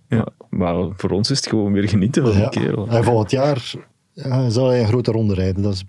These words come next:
Speaker 3: plan blijkbaar.
Speaker 1: Ja,
Speaker 3: En
Speaker 1: oké.
Speaker 3: Tour is niet uitgesloten.
Speaker 1: Voilà, ja. Het zal van het parcours afhangen, zei hij, ja.
Speaker 3: Ja, ik denk het.
Speaker 1: Want, eh, het vreemde is wel, hij heeft, eh,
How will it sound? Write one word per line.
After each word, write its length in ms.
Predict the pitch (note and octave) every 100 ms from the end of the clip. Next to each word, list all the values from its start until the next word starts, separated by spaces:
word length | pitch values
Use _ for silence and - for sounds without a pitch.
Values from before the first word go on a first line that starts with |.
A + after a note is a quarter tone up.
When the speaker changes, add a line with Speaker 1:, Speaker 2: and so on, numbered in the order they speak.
| -
Speaker 3:
plan 240 | A2+ G#2+
blijkbaar. 420 | A2+ A2 A2 A2 A2+
Speaker 1:
Ja, 60 |
Speaker 3:
En 180 | G2+ G2
Speaker 1:
oké. 240 | A2+ B2 A#2+
Speaker 3:
Tour 200 | C#3 B2+
is 120 | A2
niet 220 | A#2+ A2+
uitgesloten. 800 | G#2 G2 - - F2+ F2+ - G2
Speaker 1:
Voilà, 460 | G2 D#3+ F3 F2+ -
ja. 160 | A#2 - _
Het 100 | _
zal 180 | - A2+
van 160 | G#2 A2
het 100 | G#2+
parcours 340 | A2 - F#3
afhangen, 520 | F#3+ - G3+ G3+ G3+
zei 220 | F3+ F#3+ G3+
hij, 80 | D#3+
ja. 260 | A#2+ A2+ - _ _
Speaker 3:
Ja, 480 | - G#2+ A#2+ B2 C#3
ik 140 | B2+
denk 220 | G#2+ A#2+ C3+
het. 160 | B2+ - - -
Speaker 1:
Want, 180 | A#2+ G3
eh, 320 | C3+ A#2+ B2+ B2 B2+
het 160 | C#3+ -
vreemde 260 | C3+ E3+
is 120 | F3+ -
wel, 320 | D#3 F3 -
hij 100 | A#2+
heeft, 400 | A#2+ - - -
eh, 840 | A#2 A2+ A2 G#2+ G#2 G#2+ G#2+ -